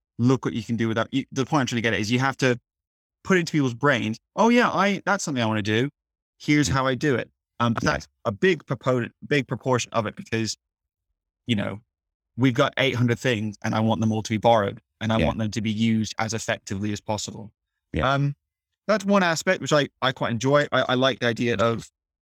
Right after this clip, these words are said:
Speaker 1: you know, sharing it and, and, and doing stuff like that. Then there's, you know, publicity like I'm doing with you. So, you know, again, we need to tell people about us. And so, you know, we get onto, you know, local news, uh, the B B C, local magazines,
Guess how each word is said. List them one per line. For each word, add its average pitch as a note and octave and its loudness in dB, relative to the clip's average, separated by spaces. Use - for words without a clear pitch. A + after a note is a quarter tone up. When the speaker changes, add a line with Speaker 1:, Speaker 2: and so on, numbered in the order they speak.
Speaker 1:
you A#2 -4
know, A2+ 0
sharing B2 2
it B2 2
and, A2+ -6
and, G#2+ -4
and A2 -4
doing A2+ -2
stuff G#2+ -6
like G#2 -6
that. D3 -2
Then C3 4
there's, B2+ 2
you C#3 0
know, B2 4
publicity C3+ 0
like B2 -2
I'm A#2+ 0
doing B2 0
with C3 0
you. F#3+ 2
So, B2 0
you C#3+ 0
know, A2 -4
again, B2+ 2
we B2+ 6
need B2 2
to A#2 -8
tell A#2+ -2
people A#2 -4
about A2+ 0
us. A2 -8
And G#2+ -4
so, A2 -2
you A2 -4
know, G#2 -4
we A2 -2
get G#2 -2
onto, G#2 -6
you G#2 -6
know, G2+ -4
local A2+ 0
news, A2 -2
uh, G#2+ -4
the G#2 -8
B A2+ 0
B A2 -2
C, A2 -2
local A#2 0
magazines, A2 0